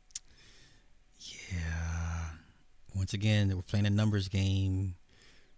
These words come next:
More than like, I don't know. Kevin Samuels, who knows at this point?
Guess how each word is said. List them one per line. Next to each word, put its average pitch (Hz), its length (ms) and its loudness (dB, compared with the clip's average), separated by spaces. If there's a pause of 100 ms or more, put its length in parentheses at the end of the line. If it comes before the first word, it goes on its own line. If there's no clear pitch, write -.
More 92 180 -2
than 101 200 2
like, - 280 0 (200)
I 92 80 -2
don't 90 180 -2
know. 90 140 -6 (320)
Kevin 107 240 -2
Samuels, 101 400 -4
who 127 100 2
knows 92 400 2 (140)
at 95 140 -6
this 90 120 -6
point? 95 320 -2